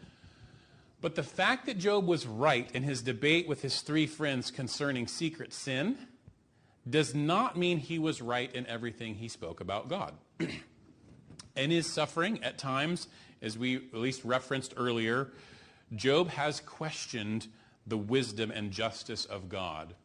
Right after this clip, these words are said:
in allowing him to suffer as he has. So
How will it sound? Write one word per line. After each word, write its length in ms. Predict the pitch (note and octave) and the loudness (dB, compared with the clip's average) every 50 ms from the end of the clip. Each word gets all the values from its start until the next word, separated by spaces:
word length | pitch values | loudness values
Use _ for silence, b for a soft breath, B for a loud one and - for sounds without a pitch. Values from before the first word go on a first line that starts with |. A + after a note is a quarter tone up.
| _ b b b b b b b | _ b b b b b b b
in 80 | G#2 G2+ | -4 -2
allowing 520 | G2+ G2 F#2+ G2+ G2+ G#2 G#2+ A2 A2 A2 | -2 0 2 2 4 4 4 2 0 -2
him 180 | G#2 G2+ G2+ G2 | -2 -4 -6 -6
to 100 | F#2 G2 | -6 -6
suffer 400 | - - - G2 F#2 - F#2+ F2+ | -4 -2 -2 -4 -4 -4 -6 -6
as 180 | F2 F2 E2 - | -4 -6 -6 -6
he 100 | F#2 E2+ | -6 -8
has. 480 | - E2 D2+ C#2+ C#2+ D2 - - - - _ _ _ _ _ _ _ _ _ _ _ _ b b b b b b b b b b b b b b b | -10 -10 -12 -12 -12 -12 -12 -12 -12 -14 _ _ _ _ _ _ _ _ _ _ _ _ b b b b b b b b b b b b b b b
So 320 | - - D3+ D3 D3 D3 | 2 6 6 6 6 2